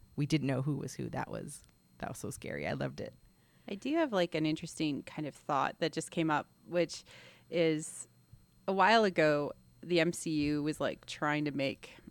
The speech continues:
Speaker 2: mm, genres of movies, but superheroed. Like, uh,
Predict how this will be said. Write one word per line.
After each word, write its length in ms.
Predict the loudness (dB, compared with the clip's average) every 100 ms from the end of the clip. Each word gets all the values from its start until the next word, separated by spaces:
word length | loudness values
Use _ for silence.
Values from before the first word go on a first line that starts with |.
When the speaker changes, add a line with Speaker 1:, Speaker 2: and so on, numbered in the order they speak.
| -6
Speaker 2:
mm, 440 | -2 0 0 -2 -6 -10
genres 480 | -2 2 4 4 2
of 180 | -2 -4
movies, 540 | -2 0 0 0 0 0
but 180 | -2 -4 -14
superheroed. 1000 | -14 -6 -6 -2 -2 -2 -6 -6 -6 -8
Like, 340 | -6 -6 -8 -14 -20 -20 -20 -12
uh, 280 | -4 -2